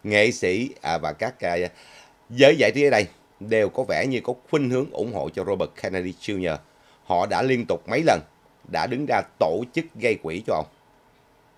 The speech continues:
Thì quý vị, Robert Kennedy Junior dường như là cái, à, căn bản và cái thanh trì của ông ta là nằm ở, à, Hollywood. Và bây giờ ổng muốn lấy cái khối phiếu của Bắc California. Do đó, ổng chọn cô Nicole Shanahan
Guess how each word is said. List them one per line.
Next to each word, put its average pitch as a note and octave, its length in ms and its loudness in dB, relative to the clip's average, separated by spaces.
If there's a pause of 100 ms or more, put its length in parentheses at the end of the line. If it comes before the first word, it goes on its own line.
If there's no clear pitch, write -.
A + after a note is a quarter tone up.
(260)
Thì F#2+ 80 -4
quý G2+ 100 -8
vị, F2+ 160 0 (200)
Robert B2+ 300 2
Kennedy B2+ 320 0
Junior A2+ 260 0
dường A2 300 0
như A#2+ 220 2 (160)
là E2 220 -4
cái, A#2+ 320 -2
à, G#2+ 180 -2 (460)
căn C3+ 260 2
bản F2+ 280 -2 (100)
và E2+ 140 -4
cái A2 220 -8
thanh B2 240 0
trì G2+ 200 0
của D#2+ 140 -8
ông A2 140 -6
ta G2 240 -2 (300)
là F2+ 200 -2
nằm F2 260 -8
ở, D#2 420 -6
à, G#2 200 0 (120)
Hollywood. A#2+ 420 2 (460)
Và F2+ 100 0
bây G#2+ 120 -2
giờ F#2 280 0
ổng G#2+ 220 -8
muốn C3+ 160 -4
lấy D3 220 2
cái C#3+ 120 -10
khối D#3+ 220 2 (100)
phiếu E3+ 180 4
của F#3 120 -6
Bắc D3 200 -4
California. G#2 480 -4 (600)
Do A2+ 160 6
đó, A2+ 300 4
ổng A2 240 -6
chọn F2+ 400 -4
cô G2 260 -2
Nicole G#2 640 -2
Shanahan G2 580 0